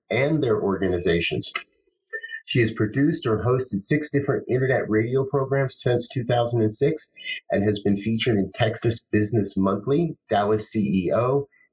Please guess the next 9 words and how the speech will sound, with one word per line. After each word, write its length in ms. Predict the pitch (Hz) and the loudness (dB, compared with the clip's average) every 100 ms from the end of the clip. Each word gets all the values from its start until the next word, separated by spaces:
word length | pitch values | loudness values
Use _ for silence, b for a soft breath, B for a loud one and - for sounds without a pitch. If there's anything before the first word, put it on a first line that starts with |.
| - | -4
H 240 | 107 104 | -2 0
R 180 | 113 107 | 2 2
Magazine, 640 | 113 120 127 117 135 127 104 | 2 0 0 0 2 2 0
Money 360 | 98 151 196 | 0 0 0
Magazine, 720 | 143 90 - 92 95 90 95 B B B | 0 -2 -2 -2 0 0 0 B B B
and 220 | 87 90 98 | -2 0 2
many 280 | 98 95 | 2 2
other 260 | 95 90 92 | 2 0 -2
publications. 880 | - - 82 - 73 78 71 69 - | -2 0 -2 0 0 0 -2 -4 -8